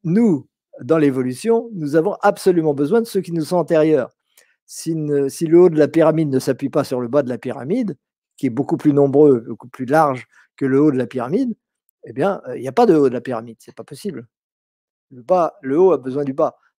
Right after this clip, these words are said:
Donc on est, euh, où qu'on soit, on est très dépendant de notre passé, très dépendant de, de, de, euh, de, de ceux qui nous préc-, qui,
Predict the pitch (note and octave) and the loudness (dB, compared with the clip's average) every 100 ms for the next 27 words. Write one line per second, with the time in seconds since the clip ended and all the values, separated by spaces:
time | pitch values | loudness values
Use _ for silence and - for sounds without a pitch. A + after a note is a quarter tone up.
0 | _ - D3 D3+ D3 - _ _ C3+ C3 | _ -12 -4 -4 -4 -14 _ _ -10 -8
1 | B2 B2 A#2 - _ _ _ _ _ _ | -8 -10 -14 -20 _ _ _ _ _ _
2 | _ _ _ _ _ _ _ G3 E3+ F3+ | _ _ _ _ _ _ _ -4 2 0
3 | - G3+ A#3+ - _ _ C3+ B2+ B2+ B2+ | 4 4 4 2 _ _ -10 -8 -4 -4
4 | - _ _ _ - E3+ G3 - _ - | -6 _ _ _ -4 2 2 2 _ -20
5 | A#2 B2 C3 B2 D#3 - - A#2+ B2 A#2 | -10 -8 -6 -2 -2 -2 -10 -14 -12 -8
6 | B2+ - A2+ - B2+ - D3+ _ _ _ | -10 -10 -10 -8 -8 -6 -10 _ _ _
7 | _ _ _ _ _ - B2 B2 A2+ B2 | _ _ _ _ _ -12 -10 -10 -12 -10
8 | A#2+ D3+ B2 A2+ A2+ E3 D2 - C#3 C3+ | -4 -4 -2 -6 -8 -12 -12 -12 -8 -8
9 | - G#2 - _ _ _ _ _ _ C5+ | -8 -16 -20 _ _ _ _ _ _ -14
10 | B2 A#2+ A#2 A2+ A2 - - B2+ B2+ C3 | -10 -10 -10 -12 -14 -16 -16 -14 -10 -10
11 | - B2+ B2 - D3+ - A#2+ A#2+ A2 C3 | -10 -10 -6 -2 -2 -2 -2 -2 -2 -4
12 | - - - B2 A2+ A2+ A2+ - | -4 -12 -12 -8 -6 -6 -8 -10